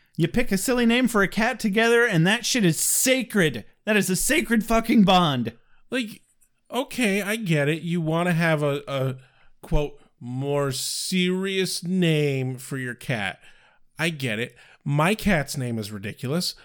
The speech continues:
Speaker 2: but he has a serious name. You just find the serious name within the ridiculous name.
Speaker 1: Yeah,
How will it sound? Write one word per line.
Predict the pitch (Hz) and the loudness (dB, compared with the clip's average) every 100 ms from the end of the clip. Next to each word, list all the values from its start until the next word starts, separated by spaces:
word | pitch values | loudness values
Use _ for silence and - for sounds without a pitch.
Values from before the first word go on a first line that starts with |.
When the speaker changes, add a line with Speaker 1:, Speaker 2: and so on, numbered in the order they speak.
| - | -10
Speaker 2:
but | 196 | -2
he | 214 | 0
has | 233 233 | 0 0
a | 226 | -2
serious | - 135 107 107 - | -2 -2 -4 -6 -8
name. | 117 104 139 214 - _ _ _ _ _ - | -8 -8 -6 -8 -10 _ _ _ _ _ -10
You | 175 208 | -2 -2
just | 185 226 - | 0 -2 -4
find | - 226 208 247 254 240 | -4 -2 0 -2 -2 -2
the | 226 | -2
serious | - 220 233 233 214 175 | -2 -2 -4 -2 -2 -2
name | 151 139 151 | -4 -4 -2
within | 156 - - 175 175 185 180 | -2 -2 -4 -4 -4 -2 -2
the | 180 | -2
ridiculous | 180 185 202 - 127 113 - | -2 -4 -6 -6 -8 -10 -12
name. | 98 85 95 - | -14 -18 -16 -4
Speaker 1:
Yeah, | 302 113 | -2 -2